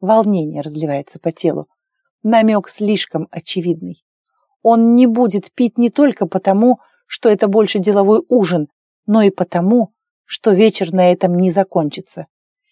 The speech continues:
Я незаметно сглатываю, а мужчина резко отворачивается. Напряжение опять возвращается в салон. Я, по крайней мере, его очень явственно ощущаю.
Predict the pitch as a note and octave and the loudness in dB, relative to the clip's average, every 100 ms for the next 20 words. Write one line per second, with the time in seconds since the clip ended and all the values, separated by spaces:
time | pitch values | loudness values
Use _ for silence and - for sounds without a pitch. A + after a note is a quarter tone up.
0 | _ - C4 A#3+ A3 B3 A#3 - G#3 G3 | _ -2 2 2 2 2 0 -2 -6 0
1 | A#3 C4 G#3+ F#3+ E3 _ _ _ G3+ G3+ | 2 2 2 2 0 _ _ _ 0 0
2 | F#3 A3+ G#3+ G3+ F#3 G3 F3+ G#3 F#3 - | 0 -2 2 2 0 -2 -2 0 0 -2
3 | E3 D#3 - E3 _ _ _ _ A3+ A#3+ | -4 -4 -6 -16 _ _ _ _ 0 0
4 | - G#3+ G3 B3 G#3+ F#3+ - - - A3 | 0 -2 0 0 0 -2 -2 -4 -2 0
5 | G3+ G3+ G3 A3 - G#3 G3 G3 G#3+ - | 0 -2 -2 -6 -6 -4 -4 -4 -8 -2
6 | A3+ A3 E3+ D#3+ _ _ _ _ - A3 | 0 2 2 -2 _ _ _ _ -4 -2
7 | A3+ G3 F#3 E3+ E3+ F3 F3 F3 E3+ G3+ | -2 -6 -6 -4 -4 -4 -2 -2 -2 -2
8 | A#3 - A#3 G#3+ G#3 - A3+ G3+ - A3 | -2 -4 -2 0 0 -2 -6 -4 -4 -8
9 | - A3 F3+ D#3+ D#3 | -10 -6 -2 -2 -2